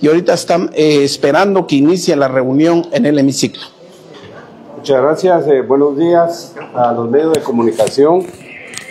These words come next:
Speaker 2: al Consejo Ancestral representado de diferentes municipios y pueblos.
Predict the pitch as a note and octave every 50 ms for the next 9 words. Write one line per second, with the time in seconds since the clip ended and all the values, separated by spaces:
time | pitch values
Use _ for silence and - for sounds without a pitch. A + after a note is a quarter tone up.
0 | - - - - - - - - - - - - - A#2+ A#2 - B2+ B2 A2+ -
1 | D#3 D3+ C#3+ E3+ D#3+ D3+ - D3+ A#2 - - C#3 D3+ D#3+ D#3+ C3+ D#3 - - B2
2 | A2+ - A2+ G#2 - - C#3+ D#3 E3+ E3+ D#3+ C#3+ C3 A#2+ A2+ G#2+ A2+ A2 A#2 A2+
3 | A2+ C3+ C#3 C#3 E3 C#3 C#3 C3 B2 A2+ G#2 - D3 D#3+ D#3 - E3+ C#3+ - C3
4 | B2 - - D3+ D#3+ F3+ G3 G3+ F#3+ - - -